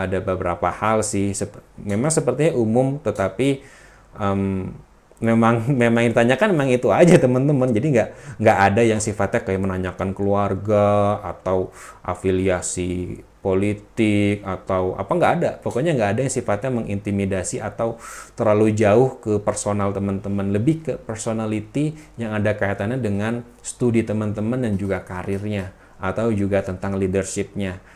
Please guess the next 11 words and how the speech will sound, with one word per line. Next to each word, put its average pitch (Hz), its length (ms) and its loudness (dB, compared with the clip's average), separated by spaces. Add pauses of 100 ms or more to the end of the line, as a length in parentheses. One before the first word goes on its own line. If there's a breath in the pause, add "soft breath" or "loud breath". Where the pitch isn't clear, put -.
(160 loud breath)
ke - 80 -12
situ. 92 480 -4
Dan 151 320 0 (320 loud breath)
satu 120 480 -2
tips - 480 -2
juga 110 480 0
bahwa 104 400 0
teman-teman 107 560 -2
perlu 113 320 2
juga 127 320 2
nih 131 240 -4